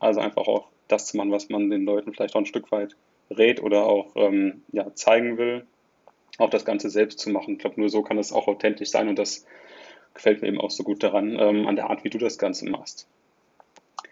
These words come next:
Jetzt hast du eben schon gesagt, ähm, du kommst jetzt, ähm, doch mehr aus der Gehaltsrichtung. Am Anfang war es zumindest so. Ich hab das auch dann mitbekommen bei dir. Du bist dann mehr über den Erfolg im Beruf gegangen.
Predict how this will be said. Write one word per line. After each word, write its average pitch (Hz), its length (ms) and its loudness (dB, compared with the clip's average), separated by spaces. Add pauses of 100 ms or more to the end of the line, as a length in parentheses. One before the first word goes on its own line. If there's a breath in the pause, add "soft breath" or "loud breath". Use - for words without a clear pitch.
(320 soft breath)
Jetzt 110 80 0
hast 123 160 4
du 151 40 0
eben 147 100 0
schon 156 160 -6
gesagt, 135 440 0
ähm, 127 380 -2 (840)
du - 80 -16
kommst - 340 0
jetzt, 120 280 -2
ähm, 113 420 4
doch - 160 0
mehr 120 220 2
aus - 160 -4
der 107 120 2
Gehaltsrichtung. - 580 2
Am 117 100 0
Anfang 147 380 -2
war 156 120 0
es 151 140 -6
zumindest 139 420 -4
so. 139 140 4
Ich - 80 0
hab - 80 -4
das - 140 -8
auch 110 100 0
dann 107 140 0
mitbekommen 135 460 2
bei 127 100 2
dir. 127 140 0
Du 110 80 -4
bist 107 180 -14
dann 104 120 2
mehr 107 380 2
über 107 180 -4
den 101 300 -4
Erfolg - 400 2
im 151 160 -4
Beruf 139 240 -2
gegangen. 123 400 -4